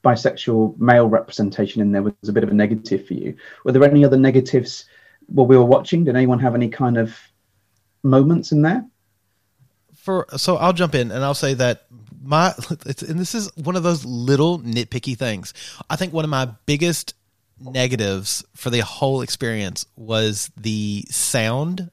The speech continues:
Speaker 2: across multiple films had different leveling.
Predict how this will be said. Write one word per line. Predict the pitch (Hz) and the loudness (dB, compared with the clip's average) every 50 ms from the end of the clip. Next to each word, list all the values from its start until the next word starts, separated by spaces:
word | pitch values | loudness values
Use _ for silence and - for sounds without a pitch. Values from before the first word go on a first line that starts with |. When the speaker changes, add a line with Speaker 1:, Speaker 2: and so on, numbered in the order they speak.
| _ - | _ -12
Speaker 2:
across | 127 - - - 135 123 120 117 - - - - _ - | -12 -10 -8 -6 -2 -2 -2 -2 -4 -6 -8 -10 _ -18
multiple | 120 117 120 123 127 - 131 - 135 127 | -12 -8 -8 -8 -8 -8 -8 -8 -8 -8
films | - - - 135 127 113 104 95 92 90 87 - - - _ - - - - - | -8 -8 -6 -4 -2 -2 -2 -4 -6 -6 -6 -6 -6 -8 _ -16 -20 -20 -18 -12
had | - 120 117 110 | -8 -8 -6 -4
different | 107 113 - 127 110 - | -4 -6 -4 -4 -8 -6
leveling. | 110 110 104 87 92 82 62 - 107 | -4 -4 -2 -2 -4 -8 -10 -12 -16